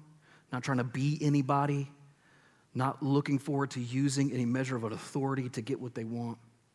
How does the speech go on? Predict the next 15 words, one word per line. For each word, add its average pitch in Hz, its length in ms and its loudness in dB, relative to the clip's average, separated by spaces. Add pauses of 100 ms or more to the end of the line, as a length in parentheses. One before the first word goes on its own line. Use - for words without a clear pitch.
(480)
but 131 120 -2
who 131 80 0
want 127 160 2
to 127 40 0
be 120 100 -4
servants 135 680 -2 (1500)
of 139 260 0
you 147 340 2 (1040)
to 131 120 -6
lead, 135 680 -2
guide, 117 500 -4 (100)
and 113 180 -4
teach - 460 -4
your 107 240 -6
people. 165 440 -6